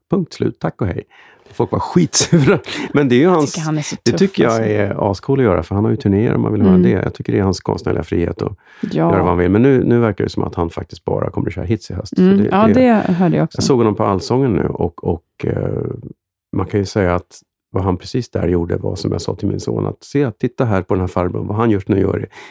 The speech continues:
Speaker 1: är att han, han ställer ett skåp.
Speaker 2: Ja, det är facit.
Speaker 1: <laughs> Det är, det är liksom,
Speaker 2: Men jag var
Speaker 1: så
Speaker 2: så
Speaker 1: här gör man.
Speaker 2: imponerad
Speaker 1: Ja.
Speaker 2: när vi jobbade, att han, alltså, han ändrar ju aldrig en tonart. Alltså, han kör ju alla låtar i original och
Speaker 1: Mm.
Speaker 2: de är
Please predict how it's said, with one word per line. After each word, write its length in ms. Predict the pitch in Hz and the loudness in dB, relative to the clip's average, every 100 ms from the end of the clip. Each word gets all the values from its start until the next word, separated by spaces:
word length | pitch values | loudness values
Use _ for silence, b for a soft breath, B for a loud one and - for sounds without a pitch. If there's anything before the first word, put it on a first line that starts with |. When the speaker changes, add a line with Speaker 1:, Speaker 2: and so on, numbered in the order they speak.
| _ | _
Speaker 1:
är 180 | 104 95 | -2 -2
att 120 | - | -2
han, 220 | 95 - - _ _ | -4 -4 -10 _ _
han 100 | - | -6
ställer 480 | 92 - 90 90 87 - - | -6 -4 -2 -2 -4 -6 -10
ett 140 | - | -10
skåp. 420 | - - 110 - _ - | -10 2 2 2 _ -2
Speaker 2:
Ja, 220 | 180 170 | 0 2
det 100 | 160 175 | 4 2
är 40 | |
facit. 480 | - 156 147 - 117 | 0 -4 -4 -6 -6
Speaker 1:
<laughs> 40 | - | 0
Det 200 | 123 131 | 2 2
är, 100 | 110 - | 0 -2
det 180 | 143 131 | 0 2
är 40 | |
liksom, 200 | 202 - | 0 2
Speaker 2:
Men 140 | 214 190 | 2 4
jag 200 | 175 196 | 4 4
var 80 | |
Speaker 1:
så 60 | 233 | 2
Speaker 2:
så 80 | 139 | 2
Speaker 1:
här 60 | |
gör 80 | 135 123 | 2 2
man. 160 | - 220 | 2 2
Speaker 2:
imponerad 320 | 226 214 185 | 2 2 0
Speaker 1:
Ja. 40 | |
Speaker 2:
när 160 | 175 175 | 0 0
vi 160 | 160 | 0
jobbade, 340 | 170 156 151 156 | 0 0 -2 0
att 180 | 165 - | -2 -4
han, 540 | - 220 220 226 220 - _ _ _ _ - | 0 4 6 6 4 0 _ _ _ _ -4
alltså, 200 | 202 220 | 0 0
han 300 | 208 262 247 | 2 4 4
ändrar 380 | 262 240 190 196 | 6 6 6 6
ju 80 | 202 - | 2 2
aldrig 440 | 240 208 170 170 | 2 2 2 4
en 120 | 165 160 | 2 4
tonart. 560 | 170 170 196 - - - _ _ _ _ _ - | 4 4 4 0 -14 -20 _ _ _ _ _ -4
Alltså, 180 | 208 220 | 0 4
han 300 | 247 262 247 | 6 6 6
kör 180 | 262 | 6
ju 120 | 226 - | 4 4
alla 260 | 262 262 277 | 2 4 4
låtar 280 | 254 - 202 | 4 4 4
i 40 | |
original 600 | 202 185 180 147 170 208 - - | 4 4 4 4 2 0 -2 2
och 140 | 202 | 2
Speaker 1:
Mm. 140 | 185 | 4
Speaker 2:
de 180 | 196 220 - | 2 2 4
är 260 | 220 220 | 4 2